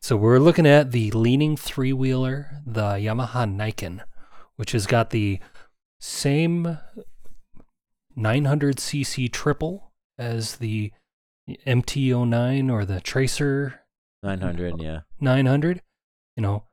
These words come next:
Speaker 1: this is, um, so you've got two wheels up front and this crazy steering geometry so that the apparent steering still feels like a single wheel up front.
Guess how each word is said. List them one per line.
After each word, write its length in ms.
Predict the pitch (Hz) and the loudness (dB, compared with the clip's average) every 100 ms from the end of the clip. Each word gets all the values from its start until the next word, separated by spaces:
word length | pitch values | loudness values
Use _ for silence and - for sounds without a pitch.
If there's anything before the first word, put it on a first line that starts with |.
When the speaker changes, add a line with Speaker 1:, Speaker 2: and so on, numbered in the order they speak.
| _ - | _ 0
Speaker 1:
this 180 | 139 175 | 4 6
is, 540 | 147 127 - - - - _ _ _ _ _ | 4 2 -6 -8 -10 -16 _ _ _ _ _
um, 460 | 131 123 117 120 117 _ _ _ _ | -6 -6 -6 -8 -12 _ _ _ _
so 140 | - 131 | 2 4
you've 280 | 123 117 | 6 4
got 300 | 151 139 117 120 _ _ _ _ _ | 2 2 0 -6 _ _ _ _ _
two 160 | - 175 | -2 0
wheels 380 | 156 165 156 139 | 2 4 4 2
up 140 | 143 | -2
front 460 | - 147 180 - - _ _ - | -4 -2 -2 -4 -12 _ _ -8
and 180 | 123 107 | -2 -2
this 160 | 101 | -2
crazy 840 | - - - 156 175 147 156 143 135 | -6 -14 -8 -2 -2 0 0 0 -2
steering 520 | - 147 147 151 139 | -2 0 2 2 0
geometry 640 | 135 135 143 135 151 151 | 0 0 -2 -2 -4 -4
so 180 | 151 135 | -2 -2
that 220 | 110 107 - - - - _ _ - - _ | -2 -4 -6 -18 -20 -20 _ _ -18 -18 _
the 240 | 120 117 107 | -2 0 0
apparent 840 | 110 - - 151 151 135 - - - - - | -2 -4 -2 -2 -2 -4 -8 -12 -20 -20 -20
steering 560 | - 135 127 120 107 98 | -6 -2 0 0 -2 -4
still 260 | - 120 | -4 -4
feels 360 | - 123 117 120 | -4 -4 -2 -2
like 180 | 110 113 | -4 -4
a 40 | |
single 340 | - 117 107 | -2 -2 -2
wheel 240 | 107 110 110 | -2 -2 -2
up 140 | - | -6
front. 500 | - 117 101 - - | -6 -6 -4 -8 -10